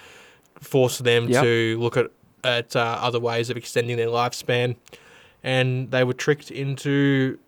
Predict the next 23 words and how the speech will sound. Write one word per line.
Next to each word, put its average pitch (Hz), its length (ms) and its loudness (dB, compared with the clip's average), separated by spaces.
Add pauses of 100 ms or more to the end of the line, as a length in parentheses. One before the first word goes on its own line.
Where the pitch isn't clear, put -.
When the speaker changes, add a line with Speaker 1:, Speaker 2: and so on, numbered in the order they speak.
(420)
Speaker 1:
s-, - 180 -12
basically 131 580 0
giving 131 300 0
their 123 140 4
souls 131 580 0
and 123 200 -4
getting 127 180 0
their 117 100 2
bodies 120 300 0
trans-, 120 380 -2 (120)
their 127 200 2
minds 123 360 0
transferred 123 720 2
into 123 640 -4 (280)
living 131 360 0
metal 127 320 -2
bodies, 131 560 -2 (840)
basically 131 420 2
turning 131 300 0
them 127 100 0
into 127 500 2 (680)
killer 131 440 4 (220)
robots. 160 560 -2